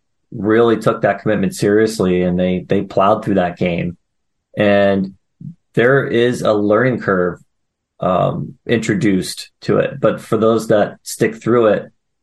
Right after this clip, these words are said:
you're rewarded with what many consider to be one of the finest examples of P C gaming. And I think and I hope, based on reading the reviews, that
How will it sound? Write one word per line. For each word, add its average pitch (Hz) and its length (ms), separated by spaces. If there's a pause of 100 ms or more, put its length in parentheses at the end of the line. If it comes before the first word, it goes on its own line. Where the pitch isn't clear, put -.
(180)
you're 117 200
rewarded 113 540
with 101 160
what 101 340
many 107 280
consider 101 400
to 98 60
be 104 200
one 98 160
of 92 140
the 85 60
finest 95 320
examples 92 500
of 80 80
P 98 120
C 95 200
gaming. 101 500 (680)
And 98 640 (360)
I 104 240 (720)
think 139 240
and 117 140
I 104 100
hope, 110 480
based 131 260
on 113 140
reading 117 260
the 110 80
reviews, 107 520
that 98 260